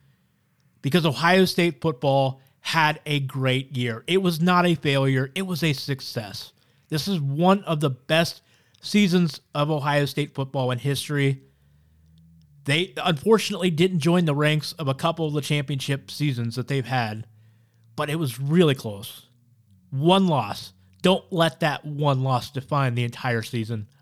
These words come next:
I beg of you. I'm not saying get over your disappointment. It's okay to be disappointed. You wanted more. There's no harm in that. But be realistic. They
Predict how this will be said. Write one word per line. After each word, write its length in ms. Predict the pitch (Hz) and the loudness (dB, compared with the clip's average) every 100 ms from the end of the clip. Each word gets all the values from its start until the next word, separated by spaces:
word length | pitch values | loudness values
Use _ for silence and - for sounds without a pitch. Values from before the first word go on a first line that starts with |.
| _ 147 | _ 0
I 160 | 170 | 0
beg 360 | 135 - 165 147 | 0 -2 0 0
of 120 | 131 | 0
you. 280 | 117 110 - _ _ _ _ _ _ _ _ _ _ _ | -2 -4 -8 _ _ _ _ _ _ _ _ _ _ _
I'm 180 | 160 220 | 2 4
not 180 | 240 220 | 4 4
saying 460 | - 202 190 180 - _ _ _ - 139 | 2 4 4 2 0 _ _ _ -8 0
get 220 | 175 196 | 4 6
over 200 | 202 190 | 6 6
your 140 | 175 | 4
disappointment. 760 | 147 160 147 135 160 120 123 131 _ _ | 4 0 0 -2 -2 -2 -4 -6 _ _
It's 180 | 160 226 | -2 4
okay 380 | 202 180 202 196 | 4 2 4 4
to 60 | |
be 120 | 156 147 | 4 2
disappointed. 640 | 139 135 147 127 104 120 | 0 -2 -2 -2 -4 0
You 160 | 131 160 | 2 4
wanted 400 | 147 175 165 139 | 4 4 2 2
more. 300 | 143 120 110 | 0 -2 0
There's 240 | 135 135 | 0 2
no 320 | 143 156 165 | 4 6 4
harm 320 | 123 147 135 | 4 2 2
in 120 | 113 113 | 0 -6
that. 300 | 107 104 _ _ _ _ _ _ _ _ _ _ _ _ _ | -10 -14 _ _ _ _ _ _ _ _ _ _ _ _ _
But 260 | 143 - - | -10 -6 -2
be 440 | 214 208 190 131 _ _ | 2 2 0 -4 _ _
realistic. 1000 | 135 151 175 147 135 143 - 107 - - _ _ _ _ _ _ _ _ _ _ _ _ - - | -2 4 4 4 2 -2 -4 -10 -14 -20 _ _ _ _ _ _ _ _ _ _ _ _ -20 -14
They 520 | 147 180 226 226 - | -2 2 4 2 -4